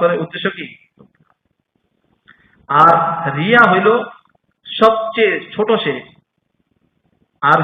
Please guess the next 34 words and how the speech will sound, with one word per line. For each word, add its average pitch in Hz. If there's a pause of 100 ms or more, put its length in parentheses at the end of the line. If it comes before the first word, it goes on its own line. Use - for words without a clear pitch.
(140)
সবচেয়ে 208
ভয়া-, 202 (200)
ভয়ানক 226
ছোট 208
শিরক। 151 (460)
রিয়া 196
হইল 233 (380)
দজ্জালের 202
ফিতনা 202
থেকেও 277
বেশি 214
ক্ষতি-, -
ক্ষতিকারক 165 (920)
রিয়া। 135 (460)
মানুষকে 202
ধ্বংস 202
করে 190
ফেলে 139 (360)
কি? 175 (420)
লোক 151
দেখানো 131
রিয়া। 123 (540)
আমাকে 175 (120)
বড় 175
মনে 208
করবে, 170
এই 147
জন্য 156
রিয়া 143
করে। - (1000)
কি 247
দরকার 170
রিয়া 143
করা? -